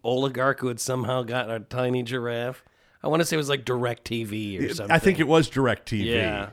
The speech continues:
Speaker 1: yeah.
Speaker 2: But it had to have, he had got his hands on a, a, a miniature giraffe.
Speaker 1: Which would be
Speaker 2: And that's
Speaker 1: pretty
Speaker 2: what
Speaker 1: cool.
Speaker 2: people want.
Speaker 1: Right.
Speaker 2: If you're gonna, uh, run in those circles.
Speaker 1: That's what I'm saying.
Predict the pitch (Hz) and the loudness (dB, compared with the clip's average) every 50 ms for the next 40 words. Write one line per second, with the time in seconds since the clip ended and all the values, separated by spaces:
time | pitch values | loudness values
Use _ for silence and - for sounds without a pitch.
0 | - - 123 110 110 110 107 101 98 92 92 - _ - 123 113 101 - - _ | -8 -6 -4 -4 -2 -2 -2 -2 -4 -6 -8 -12 _ 2 2 2 2 -2 -8 _
1 | _ _ _ _ _ - _ 110 - - 143 123 123 117 123 127 117 110 107 98 | _ _ _ _ _ -12 _ -6 -2 -2 -2 0 0 -2 0 0 0 -2 -2 -6
2 | - - _ - - - _ - 135 123 120 107 131 127 127 117 110 - - 127 | -8 -14 _ -20 -20 -12 _ 0 0 0 2 0 0 2 2 2 0 0 0 0
3 | 120 117 113 107 95 104 101 101 95 92 87 82 78 73 92 87 82 - 90 90 | 0 0 0 0 0 0 0 0 -2 -2 -4 -4 -6 -6 -8 -8 -8 -10 -10 -8
4 | 98 101 117 131 120 113 98 - - - 110 98 85 - - 92 92 92 95 92 | -4 0 0 2 2 0 -2 -4 -4 -4 -4 -4 -6 -8 -8 -6 -4 -2 -2 -2
5 | 80 67 - - - - - - 120 131 139 143 - - 123 107 117 139 151 165 | -4 -6 -8 -10 -12 -14 -16 -16 -16 -14 -12 -12 -12 -12 -8 -4 -2 0 2 2
6 | 170 202 - - 202 202 202 - 202 214 - 220 208 202 202 220 226 202 143 92 | 2 2 2 0 0 2 2 0 -2 -2 -2 -2 -2 -2 0 0 0 0 0 0
7 | - 113 120 123 113 107 98 - - _ _ _ _ _ _ _ - 104 101 - | -2 -2 -4 -4 -4 -4 -8 -10 -16 _ _ _ _ _ _ _ -8 -8 -6 -4
8 | 131 127 117 135 123 120 110 107 - - 92 95 98 90 87 87 - _ _ _ | -6 -4 -2 -2 -2 0 -2 -2 -6 -8 -12 -10 -10 -10 -10 -12 -14 _ _ _
9 | _ _ _ _ _ _ _ _ _ _ _ _ _ 113 117 135 139 135 123 113 | _ _ _ _ _ _ _ _ _ _ _ _ _ -2 0 2 2 2 2 2
10 | 110 120 117 107 - - - 123 117 107 - - 71 58 - - - - - 127 | 2 2 2 0 -2 -2 -2 -2 -2 -2 -4 -8 -12 -12 -10 -10 -10 -8 -8 -8
11 | 123 - - 110 113 107 - - 156 175 196 190 98 82 | -8 -8 -8 -8 -8 -10 -8 -6 -4 -4 -4 -4 -6 -8